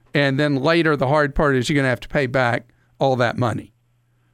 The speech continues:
So that's, uh, that's easy and hard. So I'm gonna ignore that, and I wanna talk instead. You initially had an interest in being a fixed-wing pilot,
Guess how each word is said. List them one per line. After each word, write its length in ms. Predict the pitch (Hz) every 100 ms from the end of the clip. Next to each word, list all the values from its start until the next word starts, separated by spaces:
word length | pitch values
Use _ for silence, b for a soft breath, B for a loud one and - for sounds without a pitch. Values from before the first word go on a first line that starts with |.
| _ _ _ _
So 160 | - 143
that's, 340 | 156 175 143
uh, 240 | - 147 143
that's 240 | 185 196
easy 420 | 190 180 170 180
and 160 | 151 147
hard. 360 | 147 110 120 - _ _ _ _ _ _ -
So 320 | - 160 147
I'm 160 | 147 151
gonna 180 | 202
ignore 480 | 180 143 156 208 247
that, 400 | 175 143 127 - _ _ _ _ _ _ _ _ _ _ -
and 420 | 165 151 143 143
I 140 | 156 156
wanna 240 | 170 175
talk 420 | 147 185 165 165 160
instead. 540 | 127 - 180 165 135
You 320 | 131 143 143
initially 720 | 151 156 214 - 185 165 156 b b b b
had 180 | 175 160
an 120 | 147
interest 480 | 156 165 156 139 -
in 60 |
being 200 | 139 139
a 60 | 120
fixed-wing 600 | - 180 - 175 131 113
pilot, 500 | 113 107 101 110 -